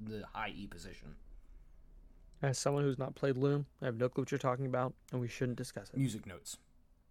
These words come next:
Speaker 2: Oh.
Speaker 1: Mm-hmm. It's a musical game called
Speaker 2: Oh,
Speaker 1: Loom.
Speaker 2: I didn't know that.
Speaker 1: Yeah, it's, well, what, what it, what it is, is, is you, you start off with E, and then you get,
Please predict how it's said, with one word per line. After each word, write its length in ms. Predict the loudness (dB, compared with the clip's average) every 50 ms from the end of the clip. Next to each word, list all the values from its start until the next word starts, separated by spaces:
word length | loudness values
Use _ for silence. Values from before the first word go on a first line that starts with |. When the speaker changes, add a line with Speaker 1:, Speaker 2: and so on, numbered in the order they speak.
| -20 -20 -6 -2
Speaker 2:
Oh. 1040 | 0 2 2 4 4 4 4 4 2 2 2 0 -2 -4 -4 -6 -6 -6 -6 -6 -8 -10 -10 -10
Speaker 1:
Mm-hmm. 160 | -8 -6 -6 -6 -8 -12 -16 -10 -6
It's 140 | -4 0 2
a 60 | 4
musical 400 | 4 4 4 4 2 0 -2 -4
game 320 | -6 -8 -8 -8 -10 -12 -14 -18 _ _ _ _ _ _ _ _ _ -18 -10
called 160 | -8 -6 -2 2
Speaker 2:
Oh, 60 | 4
Speaker 1:
Loom. 80 | 6
Speaker 2:
I 60 | 8 8
didn't 120 | 8 6 4
know 40 | 2 0
that. 160 | -4 -6 -6 -10 -16 -20 -12 -8
Speaker 1:
Yeah, 160 | -6 -6 -6 -6 -10 -14 -16 -6 -2
it's, 300 | -2 -2 0 -2 -2 0
well, 180 | 2 2 4
what, 200 | 4 2 2 4
what 140 | 4 2 2
it, 100 | 2 2
what 140 | 2 2 2
it 20 | 2
is, 140 | 2 2
is, 160 | 2 2 0 0
is 180 | -2 -2 0
you, 180 | 0 0 0 0 2
you 320 | 2 4 4 4 2 0
start 240 | -2 -2 0 2 2
off 180 | 2 0 0 -2
with 200 | -2 -4 -4 -6 -6 -6
E, 280 | -6 -6 -6 -10 -16 -18 -20 -20 -20 -20 -20 -20 -20 -20 -20 -14 -6
and 160 | -2 0 2 2
then 460 | 2 2 2 2 2 2 2 0 -2 -4 -12 -20 -16 -10
you 300 | -6 -4 -2 -2 -2 -4 -6 -8 -4
get, 460 | -2 -2 -2 -2 -4 -8 -10 -14 -16